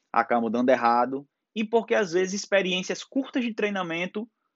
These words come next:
dão tão certo e mudam a forma como as pessoas veem determinado tema sobre treinamento, et cetera.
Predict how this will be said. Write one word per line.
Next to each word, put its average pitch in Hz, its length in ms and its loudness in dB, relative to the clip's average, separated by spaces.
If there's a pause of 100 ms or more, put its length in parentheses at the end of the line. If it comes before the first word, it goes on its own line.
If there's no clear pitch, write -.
(360)
dão 170 300 4
tão 240 220 2
certo 196 540 4
e 214 80 2
mudam 220 600 2
a 226 60 0
forma 185 280 2
como 196 140 -4
as 196 80 -6
pessoas 175 440 0
veem 139 280 2
determinado 160 840 2 (440)
tema 147 420 2
sobre 143 200 -6
treinamento, 117 580 -2
et 104 60 -12
cetera. 95 420 -8